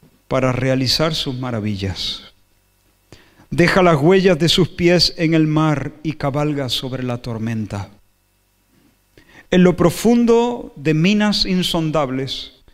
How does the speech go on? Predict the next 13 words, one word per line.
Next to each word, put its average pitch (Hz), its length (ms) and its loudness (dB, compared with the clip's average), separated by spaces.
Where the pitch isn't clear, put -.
con 190 140 2
una 269 180 4
habilidad 233 560 0
que 190 100 -4
nunca 214 340 -4
falla, 135 540 -8
atesora 160 600 -4
sus 147 260 -2
resplandecientes 131 1040 -6
designios. 101 960 -10
Y 156 120 2
su 160 260 4
obra, 214 520 2